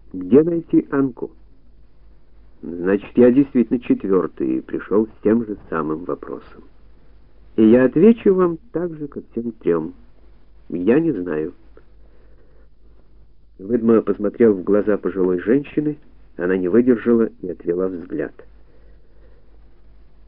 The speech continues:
Это плохо, что вы не знаете. А если речь идёт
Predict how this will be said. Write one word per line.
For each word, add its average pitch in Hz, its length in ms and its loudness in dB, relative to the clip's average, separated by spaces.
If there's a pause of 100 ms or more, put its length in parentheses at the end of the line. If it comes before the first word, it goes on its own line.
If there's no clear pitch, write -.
(120)
Это 104 180 0
плохо, 110 440 2
что - 200 -8
вы 95 120 -2
не 95 100 -6
знаете. 90 580 -10 (1120)
А 92 80 -2
если 92 220 2
речь 117 260 4
идёт 113 280 4